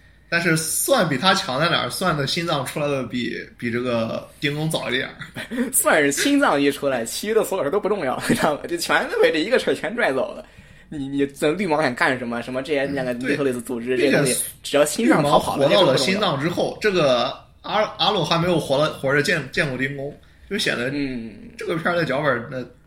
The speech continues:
Speaker 1: 单说这个完成度还不如算。
Speaker 2: 算至少他知道自己要写什么，他从第一集知道后边儿，后边儿，后边儿会有这么个事儿，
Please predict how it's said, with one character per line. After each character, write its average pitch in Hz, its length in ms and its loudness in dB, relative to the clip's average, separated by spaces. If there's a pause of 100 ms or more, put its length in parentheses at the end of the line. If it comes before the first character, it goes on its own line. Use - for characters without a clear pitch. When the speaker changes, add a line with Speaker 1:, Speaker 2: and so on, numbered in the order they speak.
(260)
Speaker 1:
单 190 200 -4
说 190 160 -2
这 165 140 2
个 123 100 -2
完 127 140 0
成 151 120 -2
度 156 120 -4
还 - 140 -8
不 - 140 -10
如 131 140 -6
算。 - 180 -8 (880)
Speaker 2:
算 - 380 -2
至 208 100 -2
少 117 140 -2
他 175 160 -4
知 175 180 -8
道 202 140 2
自 175 100 -4
己 135 80 -6
要 123 80 -2
写 - 280 -6
什 110 100 -12
么， - 100 -14
他 190 80 -4
从 208 100 -4
第 247 120 -8
一 277 60 -2
集 151 120 0
知 123 60 -2
道 127 100 4
后 147 140 0
边 - 40 2
儿， 143 60 -8
后 139 140 -10
边 123 60 2
儿， - 20 -4
后 - 160 -10
边 156 60 2
儿 - 40 -2
会 147 80 0
有 123 60 -2
这 147 60 -6
么 139 80 -4
个 131 60 -4
事 - 120 -8
儿， - 100 -8